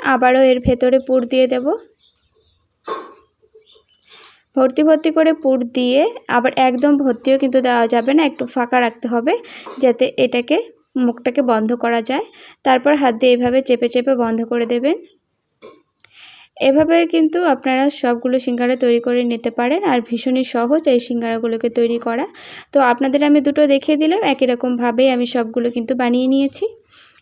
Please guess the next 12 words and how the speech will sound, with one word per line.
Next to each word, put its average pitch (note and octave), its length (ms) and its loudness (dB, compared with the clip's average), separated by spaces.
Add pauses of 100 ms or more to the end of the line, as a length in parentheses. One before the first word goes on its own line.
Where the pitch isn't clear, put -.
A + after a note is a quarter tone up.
এবার B3+ 320 2
ভেজে C#4+ 280 2
নেব। D4+ 200 4 (1120)
ভাজার C#4 280 2
জন্য E4 220 4
একটা C#4+ 220 2
কড়াইতে B3+ 420 0
আমি B3+ 180 0
দিয়ে A#3+ 160 -2
দিচ্ছি A#3+ 360 -6
সাদা B3 300 -2
তেল। C4 240 2